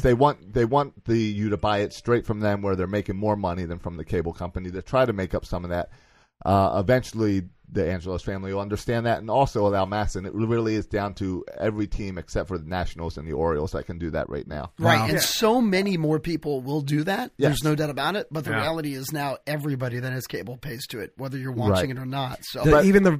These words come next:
Speaker 3: even the Red Sox fans in Severna Park are supporting the
Speaker 2: <laughs>
Speaker 3: Orioles.
Speaker 2: Yeah.
Speaker 1: <laughs> Right,
Speaker 2: Right.
Speaker 1: exactly.
Speaker 2: But in that case, we're supporting the Nationals. But, uh, I,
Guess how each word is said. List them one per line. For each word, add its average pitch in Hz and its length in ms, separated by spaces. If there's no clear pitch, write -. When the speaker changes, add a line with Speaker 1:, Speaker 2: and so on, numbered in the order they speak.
Speaker 3:
even 175 200
the 160 80
Red 151 240
Sox 135 320
fans 127 400
in 120 80
Severna 123 400
Park 127 320
are 107 80
supporting 113 440
the - 100
Speaker 2:
<laughs> 113 120
Speaker 3:
Orioles. - 260
Speaker 2:
Yeah. - 140
Speaker 1:
<laughs> 175 200
Right, 170 200
Speaker 2:
Right. 165 120
Speaker 1:
exactly. 147 600
Speaker 2:
But 147 180
in 131 120
that 131 180
case, 120 260
we're 110 140
supporting 90 380
the 87 80
Nationals. 80 480
But, 143 180
uh, 135 360
I, 170 140